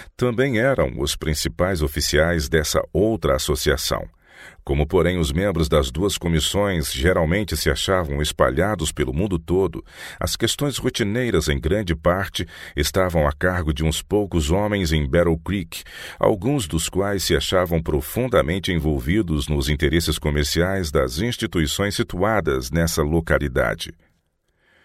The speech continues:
Nem tudo que fora abrangido pelo voto que requeria consolidação chegou a efetivar-se, mas concretizou-se o suficiente para iniciar uma série de movimentos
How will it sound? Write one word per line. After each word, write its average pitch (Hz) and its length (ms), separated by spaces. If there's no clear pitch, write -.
Nem 160 180
tudo 156 340
que 76 140
fora 87 320
abrangido 73 500
pelo 78 220
voto 85 480
que 73 100
requeria 80 580
consolidação 90 920
chegou 110 680
a 65 80
efetivar-se, 82 840
mas 113 240
concretizou-se 127 840
o 62 60
suficiente 87 760
para 67 280
iniciar 76 500
uma 73 160
série 104 480
de 76 140
movimentos 76 680